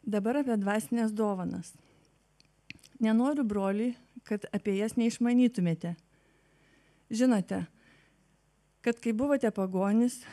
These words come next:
jūs tarytum tu-, traukte traukė prie nebylių stabų. Todėl sakau jums, kad nei vienas kalbantis Dievo dvasia nesako prakeiktas Jėzus. Ir nei vienas negali pasakyti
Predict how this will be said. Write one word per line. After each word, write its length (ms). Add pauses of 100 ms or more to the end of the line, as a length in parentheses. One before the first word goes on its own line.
(320)
jūs 220
tarytum 340
tu-, 220 (100)
traukte 400
traukė 540
prie 180
nebylių 400
stabų. 460 (1000)
Todėl 240
sakau 400
jums, 380 (760)
kad 160
nei 240
vienas 400
kalbantis 560
Dievo 320
dvasia 460 (340)
nesako 480
prakeiktas 720
Jėzus. 540 (920)
Ir 80
nei 240
vienas 400
negali 400
pasakyti 680